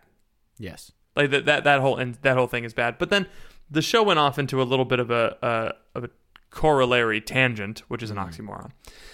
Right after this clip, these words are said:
Speaker 1: Interesting.
Speaker 2: Um, <laughs> that where
Speaker 1: A
Speaker 2: they br-
Speaker 1: perpendicular parallel.
Speaker 2: <laughs> they called into question the very notion of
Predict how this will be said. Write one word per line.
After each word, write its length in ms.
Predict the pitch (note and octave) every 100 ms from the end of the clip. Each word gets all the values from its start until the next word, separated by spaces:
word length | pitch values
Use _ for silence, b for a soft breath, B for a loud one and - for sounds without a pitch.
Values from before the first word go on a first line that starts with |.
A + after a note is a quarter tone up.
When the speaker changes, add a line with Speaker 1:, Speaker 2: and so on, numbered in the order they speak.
| F#2+
Speaker 1:
Interesting. 360 | - F2+ C#3
Speaker 2:
Um, 420 | C3+ C3+ A#2+ A#2 -
<laughs> 800 | - - F#3 - G3+ - A3 F#3+ - - B B B B
that 400 | C3+ D3+ D3 C3+
where 400 | D3 D3 C#3 C3
Speaker 1:
A 60 | B2
Speaker 2:
they 200 | C#3+ D3
br- 100 | C3+
Speaker 1:
perpendicular 500 | A#2+ D3+ - G#2 G2
parallel. 800 | - A#2+ A2 F#2 F2 E2 D#2+ E2+ -
Speaker 2:
<laughs> 80 | - E3
they 400 | G#3+ G#3+ G3+ F#3
called 280 | E3 A3 A3
into 160 | G3 D3+
question 680 | D#3 D3 C#3+ B2 B2 B2 B2+ b b b
the 160 | C3 C#3
very 380 | C3 D#3+ E3 C3+
notion 600 | B2 C3+ C3+ B2+ A#2 G#2+ -
of 640 | C3 B2 A2 A2 - -